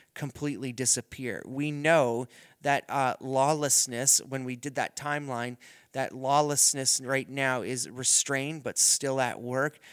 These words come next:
but it's going to get even worse. So that prayer is not that, uh,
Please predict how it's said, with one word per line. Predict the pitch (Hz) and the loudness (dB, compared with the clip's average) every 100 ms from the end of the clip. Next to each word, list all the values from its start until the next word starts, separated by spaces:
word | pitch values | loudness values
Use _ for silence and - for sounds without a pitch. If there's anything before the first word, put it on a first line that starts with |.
| - - | -16 -2
but | 143 | 0
it's | 143 - | 2 0
going | 156 156 156 | 0 -2 -4
to | 143 | -4
get | 151 135 | -2 0
even | 135 123 127 117 | -2 -6 -6 -2
worse. | 131 - 131 - - _ - | -2 -2 -2 -2 -2 _ -4
So | - 143 - - _ | -2 -2 -6 -20 _
that | 156 160 - | 0 0 -2
prayer | 175 175 147 131 | 0 2 2 0
is | 123 139 | -2 0
not | 143 151 - | 0 0 0
that, | 131 - _ - _ - | -2 -2 _ -20 _ -6
uh, | 127 113 | -4 -4